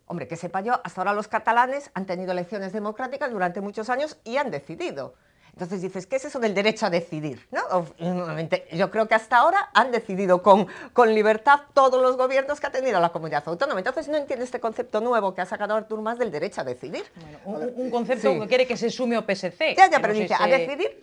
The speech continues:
Speaker 1: hasta
Speaker 3: Sí.
Speaker 1: ahora han decidido,
Speaker 3: Pero, pero,
Speaker 1: creo
Speaker 3: a,
Speaker 1: yo,
Speaker 3: a, a ver,
Speaker 1: ¿no?
Speaker 3: a ver, a ver, a mí o que
Speaker 1: Sí.
Speaker 3: me interesa de todo
Speaker 2: Fácil de
Speaker 3: esto
Speaker 2: entender, di, Néstor,
Speaker 3: Sí,
Speaker 2: sí.
Speaker 3: sí, pero o que me interesa
Speaker 1: A, a
Speaker 3: é fa-,
Speaker 1: decidir,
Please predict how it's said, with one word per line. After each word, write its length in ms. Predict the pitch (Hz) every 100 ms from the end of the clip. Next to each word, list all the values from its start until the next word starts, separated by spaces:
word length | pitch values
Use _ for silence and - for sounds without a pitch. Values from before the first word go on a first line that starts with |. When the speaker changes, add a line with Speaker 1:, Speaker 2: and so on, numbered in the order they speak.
| 170
Speaker 1:
hasta 140 | 160
Speaker 3:
Sí. 60 | 196
Speaker 1:
ahora 140 | 196 311
han 60 |
decidido, 580 | 349 196 180 311 381 180
Speaker 3:
Pero, 200 | 180 170 185
pero, 160 | 185
Speaker 1:
creo 180 | 233 202
Speaker 3:
a, 20 |
Speaker 1:
yo, 180 | - 175
Speaker 3:
a, 140 | - 170
a 40 |
ver, 120 | 196
Speaker 1:
¿no? 60 | 208
Speaker 3:
a 80 | 151
ver, 100 | 160
a 60 | 151
ver, 140 | 151
a 80 | 143
mí 180 | 180 170
o 40 |
que 60 | 156
Speaker 1:
Sí. 80 | 185
Speaker 3:
me 100 | 165
interesa 600 | 151 151 147 143 131 123
de 140 | 120
todo 140 | -
Speaker 2:
Fácil 180 | 202 226
de 80 | 254
Speaker 3:
esto 120 | 214
Speaker 2:
entender, 200 | 208 196
di, 180 | 180 180
Néstor, 340 | 175 165 -
Speaker 3:
Sí, 120 | 143 175
Speaker 2:
sí. 200 | 156 -
Speaker 3:
sí, 180 | 185 160
pero 220 | 170 160
o 80 | 143
que 100 | 175
me 80 |
interesa 380 | 175 202 214 214
Speaker 1:
A, 20 |
a 60 | 185
Speaker 3:
é 60 | 254
fa-, 60 |
Speaker 1:
decidir, 280 | - 277 180